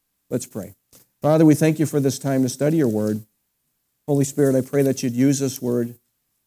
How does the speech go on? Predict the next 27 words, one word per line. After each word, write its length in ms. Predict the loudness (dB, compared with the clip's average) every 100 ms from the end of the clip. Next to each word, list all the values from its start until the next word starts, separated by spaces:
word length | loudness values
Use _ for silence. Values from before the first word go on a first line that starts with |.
| _
that 120 | -8
has 80 | -8
been 180 | -4 -2
given 240 | 0 -2
today, 320 | -2 -2 -2 -4
that 140 | -6
you 120 | -6
implant 360 | -6 -4 -4 -2
it 40 |
into 240 | -2 -4 -6
our 100 | -4
hearts. 480 | -6 -6 -10 -16 _ _ _ _ _ _ _ _ _ -14
You 80 | -10
speak 280 | -2 -2
to 80 | 2
each 240 | -2 -2 -4
person 400 | -2 -2 -4 -2
differently. 480 | -4 -4 -6 -8 -10 _ _ _ _ _ _
Each 220 | 0 2
one 180 | 2 4
of 120 | 2
us 160 | 0 -4
is 100 | -4
dealing 360 | 0 2 2 -2
with 100 | -4
something 460 | -6 -6 -6 -4
different. 420 | -2 -4 -6 -12